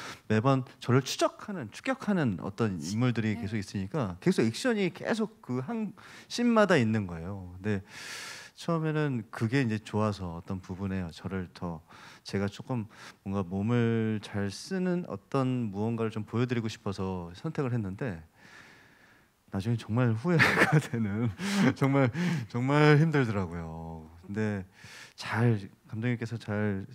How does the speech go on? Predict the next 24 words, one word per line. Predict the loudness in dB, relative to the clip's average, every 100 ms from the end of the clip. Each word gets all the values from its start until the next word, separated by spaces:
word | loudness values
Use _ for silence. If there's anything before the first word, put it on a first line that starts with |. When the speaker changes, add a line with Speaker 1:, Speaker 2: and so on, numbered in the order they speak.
| -20 -16 -10
Speaker 1:
혼티도 | -8 -6 0
짜주시고 | 0 0 -4 -8 -4 -4 -4 -10 -14
그래갖고 | -12 -10 -10
뭐 | -10 -8 -10 -12 -16 -18 -20 _
근데 | 0 0 0
더, | 4 8 8 8 6 4 0 -4 _ _
어, | -4 -2 0 -2
중요한 | -2 0 0 0
건 | 0 -2 -4
제가 | 4 6 8 6
한번 | 4 0
액션을 | 0 -2 0 2
하면 | 2 2
또 | 2 2 0 -12 -12
<laughs> | -12 -4
그 | 4 4
제 | 6 4
역할 | 4 4 4 6 4 2 0
빙의가, | 2 4 4 4
그러니까 | 2 0 0 -2 -6
유체를, | -2 4 6 6 2 -2 -4
그러니까 | -2 -2 -4 -20 -20 -16 4
몸이 | 8 8
들어간 | 8 6 8 6 6 -2